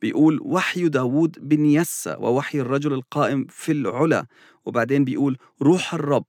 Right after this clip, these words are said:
تكلم بي وكلمته على لساني". بنشوف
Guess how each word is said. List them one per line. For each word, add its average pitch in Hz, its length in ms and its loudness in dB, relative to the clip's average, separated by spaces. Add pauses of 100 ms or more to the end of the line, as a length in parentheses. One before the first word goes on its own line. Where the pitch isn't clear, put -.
(160)
تكلم 143 720 2
بي 135 420 -4
وكلمته 135 920 -2 (380)
على 151 560 -2
لساني". 143 720 -2 (440)
بنشوف 139 640 -2